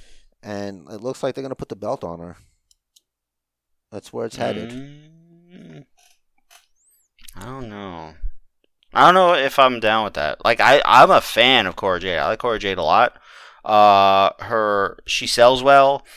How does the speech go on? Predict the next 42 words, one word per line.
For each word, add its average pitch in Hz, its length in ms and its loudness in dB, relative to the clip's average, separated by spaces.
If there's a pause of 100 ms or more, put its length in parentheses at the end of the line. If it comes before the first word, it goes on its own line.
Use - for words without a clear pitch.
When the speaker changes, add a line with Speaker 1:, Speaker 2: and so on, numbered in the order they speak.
(160)
Speaker 2:
I 135 80 2
don't 160 180 4
think 175 240 -4
her 156 760 0
offense 143 520 2
is 131 120 -10
necessarily 135 640 -6
strong 127 480 -4
enough 151 500 -8 (760)
to 113 400 0
warrant 113 360 -4
a 90 40 -10
title 117 360 -4
run 143 160 -6
yet. 147 280 -10 (1500)
I 123 80 -2
think 151 200 -6
they, 147 100 2
they 135 240 -4
need 131 160 -4
to 120 80 -10
build 117 220 0
her 107 100 0
up - 80 0
more. 78 280 -10 (1160)
Speaker 1:
Dude, 156 260 -6
it 135 120 -12
doesn't 190 260 -10
matter 151 300 -4
how 139 160 -8
much 139 200 -12
you 123 60 -14
build 120 300 -6
her 107 180 -4
up. 143 160 0
She's - 180 -10
still 127 200 -4
gonna 127 140 -8
be 120 80 -10
the 113 80 -4
same 117 300 -10
size. 95 680 -8